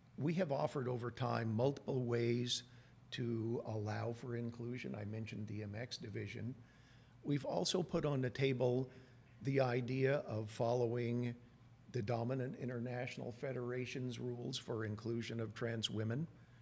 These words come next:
It involves monitoring of testosterone. I will tell you that's not the whole answer, but it's an answer. And we have offered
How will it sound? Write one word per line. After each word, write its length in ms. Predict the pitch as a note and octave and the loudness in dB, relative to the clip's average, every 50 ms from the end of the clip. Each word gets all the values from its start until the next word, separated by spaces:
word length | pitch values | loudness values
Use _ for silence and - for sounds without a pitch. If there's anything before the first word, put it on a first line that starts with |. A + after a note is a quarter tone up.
| - - - - - - - | -20 -20 -20 -20 -18 -10 -6
It 120 | - A#2 | -4 -2
involves 540 | A2+ A2+ G#2+ G2 A2 G#2 G#2+ G#2 G#2+ G#2+ G2+ | -2 -2 0 0 0 2 2 0 -2 -2 -2
monitoring 600 | F#2 A2 A2 A2+ A2 A2 A2 - A2+ G#2+ G#2+ G#2+ | -2 0 0 0 -2 -4 -6 -6 -6 -6 -6 -6
of 120 | G#2 G#2 - | -8 -8 -6
testosterone. 960 | - A2 G#2+ G#2+ - G#2+ G#2+ A2+ A#2 - - A2 G2 G2 F#2 F#2+ G#2 G#2 - - - - - - - - | -4 -4 -4 -2 -2 -2 -2 -2 -2 -4 -6 -8 -6 -6 -6 -6 -6 -6 -8 -10 -12 -20 -20 -14 -6 -2
I 80 | A#2 | -2
will 140 | A#2+ A2+ A2+ | 0 0 0
tell 220 | - - D#3 D3+ | 0 0 0 0
you 140 | C3 A#2 G#2 | 0 0 0
that's 280 | G2+ A2+ A2 G#2+ - - | 0 0 -2 -2 -2 -2
not 200 | A2 G#2+ G#2+ G#2+ | -2 -2 -4 -4
the 60 | G#2 | -4
whole 280 | G2 G#2 G2 G2+ G#2 G#2+ | -2 -2 -2 0 0 -2
answer, 420 | A#2 B2 A#2+ - - F2+ G2+ G2+ - - - - - - - - - | -2 -2 -4 -4 -6 -6 -8 -10 -12 -16 -20 -20 -20 -20 -14 -6 -2
but 120 | - - | 0 0
it's 160 | D#3+ - - | 0 0 -2
an 260 | - - D#3+ E3 C3+ G#2 | -2 0 2 2 2 0
answer. 500 | F2 E2+ F2 F#2 - - G#2+ A2 C#3+ - - - - - - - - - - - - - - - - - | 0 -2 -4 -4 -4 -4 -2 -4 -6 -6 -10 -16 -20 -20 -20 -20 -20 -20 -20 -20 -20 -20 -20 -20 -14 -6
And 180 | - A#2+ B2+ A#2+ | -2 -2 0 2
we 120 | C3 D#3 | 2 2
have 200 | D3 F3 - C3+ | 2 2 2 4
offered 500 | C3+ C3+ D3+ D3+ - - D#3+ D3+ D3 C#3 | 4 4 4 4 2 0 -2 -2 -2 -4